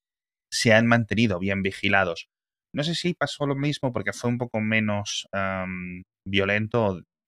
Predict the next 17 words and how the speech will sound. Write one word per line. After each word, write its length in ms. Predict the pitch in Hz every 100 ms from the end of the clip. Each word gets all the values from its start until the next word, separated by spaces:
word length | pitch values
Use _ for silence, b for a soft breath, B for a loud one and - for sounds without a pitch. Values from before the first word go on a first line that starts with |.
| _ _ -
con 140 | 90
menos, 340 | 92 92 87 -
eh, 260 | 85 80 80
víctimas, 500 | 98 101 117 123 143 95
lo 100 | 90
del 160 | 90
siete 440 | - 104 101 - 92
de 120 | 90
julio 460 | - - 98 110 165
de 100 | 101
Londres, 380 | 98 113 165 -
pero 120 | 95
fueron 220 | 127 131
como 240 | 117 104
una 200 | 107 101
tríada 400 | - 104 90 82
de 280 | 85 82 80